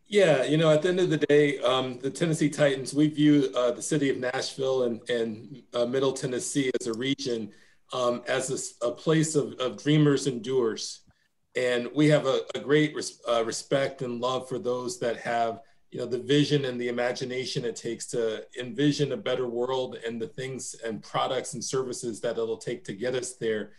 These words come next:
And then the Tennessee toughness, um, to actually execute and get out and do it. Um, so that's why, um, us, along with our partners, uh, Pinnacle Financial,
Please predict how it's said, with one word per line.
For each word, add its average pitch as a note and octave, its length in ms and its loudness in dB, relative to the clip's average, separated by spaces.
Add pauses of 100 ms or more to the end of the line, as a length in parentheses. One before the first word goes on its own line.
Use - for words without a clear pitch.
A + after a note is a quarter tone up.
(320)
And A#2+ 180 -6
then C3+ 200 -2
the A#2 120 0
Tennessee C#3+ 480 0
toughness, - 760 -6 (300)
um, A#2 200 -4
to A#2+ 200 -2
actually B2 420 -2
execute B2 600 -6
and A#2 100 -10
get B2 140 -2
out A#2+ 240 -2
and G#2+ 140 -10
do A#2+ 220 0
it. G#2+ 180 -4 (460)
Um, B2 200 -6
so - 100 -2
that's D3 260 4
why, C#3 180 2 (300)
um, A#2+ 360 -2
us, C3+ 320 0
along B2 360 -2
with A#2+ 220 -2
our A#2+ 160 2
partners, A#2 580 -4
uh, A#2 140 -4
Pinnacle B2 420 -6
Financial, A#2+ 680 -4